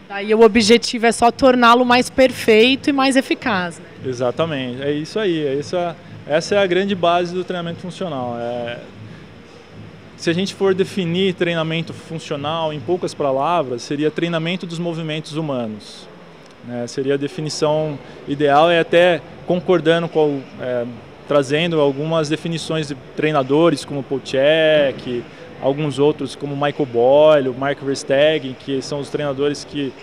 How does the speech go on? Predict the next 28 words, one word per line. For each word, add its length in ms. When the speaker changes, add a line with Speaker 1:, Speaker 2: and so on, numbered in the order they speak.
Speaker 1:
O 100
Paul 260
Chek, 300
pelo 220
que 100
eu 60
percebi, 400
é 40
uma 140
grande 340
referência. 680
Speaker 2:
É 60
uma 160
grande 320
referência. 680
Ele 640
é 40
uma 120
grande 200
referência 440
porque 220
é 40
um 80
dos 120
mais 220
antigos. 720
Ele 160
é 100